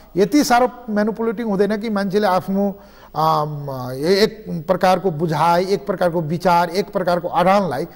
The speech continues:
छोडे, घरिघरि छोड्यो भने त्यो मान्छे के गर्न खोजेको भने अन्यलता हुन्छ। त्यसैले प्रधानमन्त्रीको सामने अब मुलुकमा जुन विद्यमान समस्याहरू छ, यावत समस्याहरू छ, ती समस्यालाई समाधान गर्न उहाँले जे जिम्मेवारी पाउनु भएको छ,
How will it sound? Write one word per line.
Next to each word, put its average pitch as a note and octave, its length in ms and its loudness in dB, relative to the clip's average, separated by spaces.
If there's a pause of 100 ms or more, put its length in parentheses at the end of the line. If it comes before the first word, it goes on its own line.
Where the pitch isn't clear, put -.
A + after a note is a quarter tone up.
(300)
छोडे, A#3 340 4
घरिघरि A3 380 2
छोड्यो F#3+ 340 -2
भने F3 240 -6 (360)
त्यो B3 100 0
मान्छे B3+ 240 2
के C#4 180 0
गर्न A#3+ 200 0
खोजेको G3 320 -2
भने F#3+ 220 -2 (140)
अन्यलता F#3+ 420 0
हुन्छ। B2 260 -6 (540)
त्यसैले B3 260 4
प्रधानमन्त्रीको C4 680 0
सामने F#3+ 680 0 (380)
अब C#4+ 240 4
मुलुकमा A3+ 800 0
जुन A#3 200 -6
विद्यमान G3+ 500 0
समस्याहरू D#3+ 580 -4
छ, - 100 -16 (840)
यावत F#3+ 280 4
समस्याहरू F3+ 500 0
छ, F3 80 -6 (680)
ती D4 200 6
समस्यालाई B3 680 2
समाधान A3+ 560 0
गर्न A3+ 180 2
उहाँले A#3 360 0
जे G#3+ 140 -2
जिम्मेवारी G#3+ 460 2
पाउनु G3 280 -2
भएको C3 220 -4
छ, G3 240 0